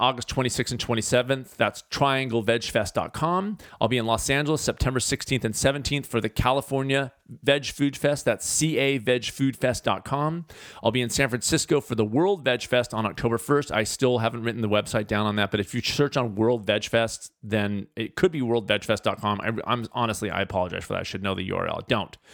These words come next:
And then I'll be in Portland, um, October fourteenth and fifteenth for the Northwest Veg Fest. That's N W veg dot O R G slash veg fest. I think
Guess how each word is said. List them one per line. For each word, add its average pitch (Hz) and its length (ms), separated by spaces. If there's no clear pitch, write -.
And 120 180
then 147 100
I'll 147 100
be 135 280
in 120 240
Portland, 131 640
um, 123 220
October 139 360
fourteenth 151 420
and 127 140
fifteenth 147 540
for - 180
the 127 80
Northwest 143 880
Veg 117 240
Fest. 110 220
That's 107 200
N 139 200
W 127 260
veg 110 220
dot 110 200
O 113 100
R 110 120
G 107 180
slash 95 360
veg 156 200
fest. 170 300
I 120 100
think 196 600